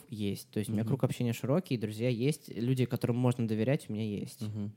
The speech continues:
Speaker 2: У меня ещё ва-, знаешь, какой вопрос возник? Вот ты говоришь, что у тебя охладили отношения с одноклассниками ещё до того, как ты, м, ушёл из школы. Правильно я понял или неправильно понял?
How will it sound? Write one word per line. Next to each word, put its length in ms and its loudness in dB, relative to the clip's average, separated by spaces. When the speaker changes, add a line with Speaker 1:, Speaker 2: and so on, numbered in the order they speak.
Speaker 2:
У 40 0
меня 100 4
ещё 220 0
ва-, 80 4
знаешь, 180 -2
какой 200 -2
вопрос 260 -4
возник? 340 -2
Вот 120 -4
ты 80 0
говоришь, 260 2
что 180 -2
у 40 2
тебя 220 0
охладили 400 0
отношения 540 -2
с 200 -6
одноклассниками 760 -2
ещё 220 0
до 200 4
того, 280 2
как 160 -4
ты, 340 2
м, 880 -6
ушёл 240 0
из 60 -4
школы. 440 -2
Правильно 240 0
я 60 0
понял 260 -2
или 140 -2
неправильно 380 -4
понял? 260 -8